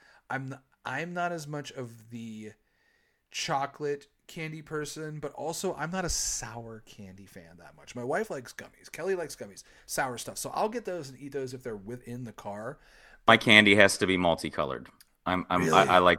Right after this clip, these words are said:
Speaker 2: my Nerds. I like my Sprees. I like my Nerd Rope. I
Speaker 1: I'm
Speaker 2: like
Speaker 1: in the
Speaker 2: my
Speaker 1: complete
Speaker 2: Sour
Speaker 1: opposite
Speaker 2: Patch
Speaker 1: direction.
Speaker 2: Kids. I like, yeah, give me all the, uh, Starburst. Uh, it, I'm not a chocolate fan. There's only one thing for me to eat chocolate,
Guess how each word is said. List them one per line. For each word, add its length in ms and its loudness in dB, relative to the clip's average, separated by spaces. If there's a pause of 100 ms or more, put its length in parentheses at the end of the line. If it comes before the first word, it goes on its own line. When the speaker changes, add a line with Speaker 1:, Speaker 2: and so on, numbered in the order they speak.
Speaker 2:
my 120 10
Nerds. 540 8
I 80 4
like 260 4
my 120 4
Sprees. 680 4
I 80 2
like 240 2
my 80 4
Nerd 400 4
Rope. 400 6
I 80 4
Speaker 1:
I'm 60 2
Speaker 2:
like 200 6
Speaker 1:
in 60 -6
the 60 -2
Speaker 2:
my 160 2
Speaker 1:
complete 280 -4
Speaker 2:
Sour 300 12
Speaker 1:
opposite 140 6
Speaker 2:
Patch 220 8 (100)
Speaker 1:
direction. 320 4
Speaker 2:
Kids. 120 -16 (540)
I 120 0
like, 440 4
yeah, 180 4
give 200 2
me 180 2
all 380 4
the, 360 2
uh, 40 4 (100)
Starburst. 1000 8 (100)
Uh, 540 0 (640)
it, 240 0 (220)
I'm 240 4
not 240 12
a 20 0
chocolate 480 4
fan. 240 -2
There's 160 -4
only 160 0 (220)
one 400 4 (760)
thing 300 4
for 160 -2
me 140 -2
to 60 0
eat 220 -2
chocolate, 520 0